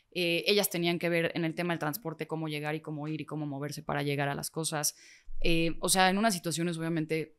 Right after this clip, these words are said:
fatales. Entonces, pues, ¿cómo íbamos a esperar que nuestra selección hiciera un gran papel cuando no había ninguna condición profesional para que ellas fueran las futbolistas que necesitan ser? Tú sabes, o sea,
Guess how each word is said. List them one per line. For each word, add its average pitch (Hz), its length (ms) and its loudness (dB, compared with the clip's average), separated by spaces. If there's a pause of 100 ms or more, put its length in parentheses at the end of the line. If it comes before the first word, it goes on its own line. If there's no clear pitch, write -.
fatales. 165 760 -2 (300)
Entonces, 170 320 -2
pues, 151 180 -10
¿cómo 185 220 -2
íbamos 185 300 0
a 156 40 -4
esperar 165 380 0
que 151 80 -6
nuestra 147 240 -4
selección 160 640 -2
hiciera 165 240 0
un 170 80 0
gran 185 220 2
papel 190 460 4 (320)
cuando 170 280 -2
no 180 140 2
había 190 220 2
ninguna 185 420 0
condición 170 680 -2 (480)
profesional 180 800 4
para 156 280 0
que 165 200 0
ellas 170 560 -2
fueran 156 340 -4
las 143 120 -6
futbolistas 160 480 -6
que 143 80 -4
necesitan 156 340 -4
ser? 269 220 0
Tú 185 120 -10
sabes, 190 200 0
o 180 60 -6
sea, 170 180 0